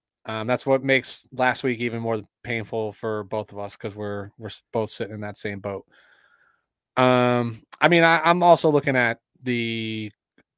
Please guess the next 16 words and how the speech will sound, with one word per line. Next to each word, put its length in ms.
Arizona-Dallas 840
game. 420
I 60
think 160
that's 160
another 320
potential 420
playoff 380
game. 260
And 100
what 140
intrigues 420
me 100
the 100
most 520
is 460